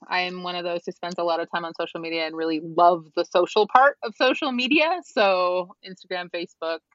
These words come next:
come chat, connect. I just like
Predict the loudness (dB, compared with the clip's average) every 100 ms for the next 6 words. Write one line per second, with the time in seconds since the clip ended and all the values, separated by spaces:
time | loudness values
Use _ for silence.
0 | _ -6 -6 -10 -14 -16 -16 -2 4 4
1 | 4 _ -10 -8 -8 -10 _ _ _ _
2 | _ _ _ _ _ _ _ -8 -8 -4
3 | -4